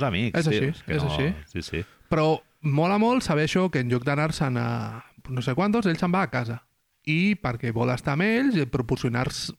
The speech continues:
Speaker 2: proporcionar-se mútuament aquesta, doncs, sensació
Speaker 1: Família,
Speaker 2: de pertinença o família,
Speaker 1: familiaritat.
Speaker 2: exacte.
Speaker 1: Sí, sí, sí.
Speaker 2: Llavors això em va... Després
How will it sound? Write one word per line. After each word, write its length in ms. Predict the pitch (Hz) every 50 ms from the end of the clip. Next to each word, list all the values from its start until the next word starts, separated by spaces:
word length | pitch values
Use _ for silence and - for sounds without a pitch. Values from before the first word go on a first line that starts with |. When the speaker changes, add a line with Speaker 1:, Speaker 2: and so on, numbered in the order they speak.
| _ _ _
Speaker 2:
proporcionar-se 960 | 165 151 131 - 147 143 135 - - - 135 120 131 143 160 - - - 214 202 196
mútuament 800 | 170 160 156 165 180 175 190 170 165 180 196 202 202 214 262 285 - _ _ _ - - - - - - - - _ - _ -
aquesta, 960 | - - 135 131 - - 170 170 170 170 170 160 147 139 127 65 - - - - 127
doncs, 460 | 143 139 131 123 123 117 - - - - - _ _ _ _ _ _ _ _ _ -
sensació 460 | - 151 139 - 131 - - 143 139
Speaker 1:
Família, 20 |
Speaker 2:
de 160 | - 170 160
pertinença 540 | 104 131 123 139 170 202 214 - - 180 190
o 100 | 202 190
família, 220 | 170 104 - - -
Speaker 1:
familiaritat. 560 | 170 208 214 180 175 180 185 190 190 180 156
Speaker 2:
exacte. 380 | - - - 151 151 - - 147
Speaker 1:
Sí, 60 | -
sí, 180 | 80 - - -
sí. 60 | 85 151
Speaker 2:
Llavors 240 | 151 175 208 233
això 160 | 220 - 233 226
em 80 | 226
va... 80 | 226 226 220 - - _ _ _ _ _ _
Després 440 | 139 143 147 127 - - 151 185